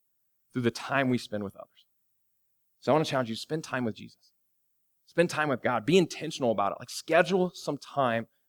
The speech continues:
with God. Yeah, it may not feel very spiritual, but the truth is, there's some things that we do in our relationships that maybe don't feel very,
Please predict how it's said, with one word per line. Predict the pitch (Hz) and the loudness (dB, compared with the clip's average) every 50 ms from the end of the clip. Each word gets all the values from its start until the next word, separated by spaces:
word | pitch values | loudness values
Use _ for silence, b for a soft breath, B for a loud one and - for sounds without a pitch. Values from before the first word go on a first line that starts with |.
| _ | _
with | - 110 107 - | -6 -6 -4 -4
God. | - - - - _ _ _ _ _ _ _ _ _ | -6 -12 -12 -14 _ _ _ _ _ _ _ _ _
Yeah, | - 165 165 | 8 10 10
it | 165 160 | 10 8
may | 165 165 180 202 | 6 4 6 8
not | 208 190 165 - - - | 8 8 8 6 2 0
feel | 165 208 202 | 2 4 6
very | 156 170 180 165 151 135 | 8 10 10 10 10 8
spiritual, | - - - - 143 165 185 180 - 196 196 202 _ _ _ _ _ _ _ _ _ _ _ _ _ _ - | 4 -2 -2 4 6 6 6 6 4 2 2 0 _ _ _ _ _ _ _ _ _ _ _ _ _ _ -2
but | 147 147 | -2 0
the | 147 | 0
truth | - - - 202 202 190 - | 0 2 4 6 6 6 6
is, | 160 190 185 151 139 - - - _ _ _ _ _ _ _ _ _ _ _ _ _ _ _ _ _ _ _ _ _ - | 6 8 8 8 6 4 0 -12 _ _ _ _ _ _ _ _ _ _ _ _ _ _ _ _ _ _ _ _ _ 6
there's | 147 180 185 - | 6 6 8 8
some | 180 160 143 - | 6 6 6 4
things | - - 196 208 196 160 | 4 8 8 8 8 6
that | 160 160 160 156 | 6 6 6 6
we | 160 | 6
do | 151 131 156 175 180 | 6 8 8 10 10
in | 175 151 | 10 10
our | 143 | 10
relationships | 139 143 139 147 160 165 156 160 143 - - 135 120 - - | 10 10 12 12 10 10 6 2 -4 -2 -2 -2 -2 0 2
that | 135 131 131 | 2 4 4
maybe | 139 151 156 156 139 | 4 4 4 4 2
don't | 147 143 117 - | 2 2 0 -2
feel | - - - 143 147 131 123 | -4 2 4 6 6 6 6
very, | 113 131 131 127 120 110 | 6 6 6 6 6 2